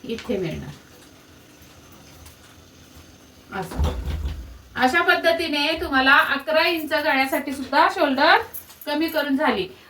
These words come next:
बारा इंच गळा जेव्हा असेल तेव्हा तुम्हाला इथे शोल्डर रुंदी तेवढीच द्यायची आहे आणि इथून तुम्हाला पूर्ण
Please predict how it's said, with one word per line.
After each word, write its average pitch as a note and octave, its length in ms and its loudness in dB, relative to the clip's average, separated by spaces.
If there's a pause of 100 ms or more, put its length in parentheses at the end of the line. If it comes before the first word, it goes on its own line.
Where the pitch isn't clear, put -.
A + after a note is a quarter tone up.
बारा D#4+ 340 6
इंच F#4 260 2
गळा E4 340 2
जेव्हा E4 340 0
असेल D4+ 400 -2
तेव्हा D#4 340 0
तुम्हाला D#4 580 2 (360)
इथे D#4+ 500 0
शोल्डर C4 840 4
रुंदी D4+ 260 -4
तेवढीच F#4 400 2
द्यायची B3+ 360 2
आहे - 240 -10 (580)
आणि B3 220 2
इथून C#4 480 0
तुम्हाला C4+ 520 4
पूर्ण F4 540 -2